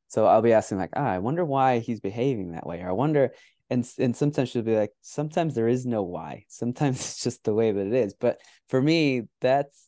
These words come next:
that never, never satisfies me. I always want to know why. And this, you know, this translates into coaching is, is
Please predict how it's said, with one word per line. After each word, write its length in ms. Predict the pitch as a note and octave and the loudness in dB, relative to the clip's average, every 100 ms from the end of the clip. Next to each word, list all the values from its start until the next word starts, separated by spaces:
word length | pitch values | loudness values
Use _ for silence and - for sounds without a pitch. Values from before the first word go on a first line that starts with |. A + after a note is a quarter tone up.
| - | -8
that 200 | B2 A2 | -6 -4
never, 280 | A#2+ C3+ - | -2 -2 -4
never 340 | B2+ B2+ C#3+ | -2 -2 -2
satisfies 800 | D3 - A2 A2+ - F2+ D#2+ F2 | -4 -2 -2 -2 -6 -10 -10 -12
me. 220 | G2 F2 - | -16 -14 -6
I 160 | G2 | -2
always 380 | G2+ A#2+ C3 A#2 | 2 4 2 -2
want 260 | G#2 G#2+ - | -6 -6 -8
to 80 | |
know 160 | G2+ F#2+ | -10 -8
why. 360 | F#2 F#2 D2+ A2 _ _ _ _ _ _ _ | -8 -8 -10 -14 _ _ _ _ _ _ _
And 300 | A2 A#2 A2+ | -6 -4 -2
this, 340 | A#2+ C3 - - - | -2 -2 -6 -16 -10
you 120 | G#2+ | -8
know, 140 | E2+ | -6
this 300 | G2 A#2+ - - | -6 -6 -10 -8
translates 560 | A2+ A2+ G2 F#2+ - | -6 -4 -4 -6 -6
into 200 | F#2+ - | -10 -10
coaching 500 | - D3+ D#3 E3 E3+ | -4 -4 -4 -8 -12
is, 260 | E3 - - _ _ _ _ _ _ _ _ - | -12 -14 -20 _ _ _ _ _ _ _ _ -16
is 220 | G#2+ G2 | -14 -14